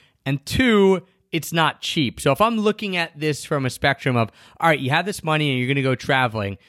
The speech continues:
you know, New Zealand would be at the top of the list for countries to not go to if you were trying to stretch your dollar, is at least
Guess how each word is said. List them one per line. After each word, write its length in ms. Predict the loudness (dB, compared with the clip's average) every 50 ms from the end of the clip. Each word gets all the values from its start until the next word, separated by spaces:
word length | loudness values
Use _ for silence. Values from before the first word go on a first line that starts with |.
| _ _ _ _ _ _ _ _ _
you 140 | 0 2 2
know, 80 | 4
New 200 | 4 2 2 0
Zealand 460 | 0 2 2 2 2 2 2 0 0 0
would 220 | 0 -2 -2 -2
be 600 | -4 -2 0 0 0 0 -2 -4 -4 -8 -14 _ _ _ _ _ _ _ _ _ _ _
at 220 | -2 -2 -2 -2
the 80 | -6 -6
top 360 | -4 2 4 4 4 4 2
of 80 | -2 -2
the 80 | 0
list 220 | 2 2 2 0 -2
for 140 | -8 -8 -6
countries 580 | 0 0 0 0 0 -2 -2 -2 -2 -4 -8 -14 _ _ _ _ _ _ _ _
to 180 | -2 0 0 0
not 580 | 0 -2 -2 0 0 0 0 -2 -6 _ -10
go 300 | 0 2 4 6 6 6
to 360 | 4 2 2 2 2 2 0 -2 -8 -20 _ _ _ _ -2
if 240 | -2 -2 -2 -2
you 140 | -4 0 2
were 80 | 2 2
trying 300 | 2 0 0 0 0 -2
to 60 | -2
stretch 320 | -4 -2 0 0 0 0
your 80 | -4 -2
dollar, 300 | 0 0 2 2 0 0
is 280 | 0 0 0 0 0 0
at 60 | 0
least 220 | -2 -4 -4 -6